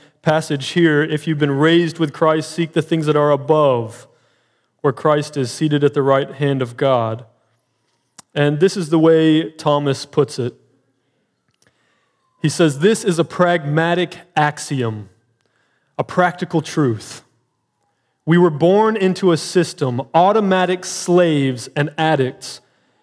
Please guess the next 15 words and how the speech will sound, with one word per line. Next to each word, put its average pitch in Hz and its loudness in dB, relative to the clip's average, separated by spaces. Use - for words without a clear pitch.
And 160 2
whether 202 4
you 233 4
believe 202 2
it 143 2
is 151 0
just 180 0
a 240 0
matter 160 0
of 151 -2
whether 156 2
you 160 -2
consider 170 0
it 170 -2
compatible 185 0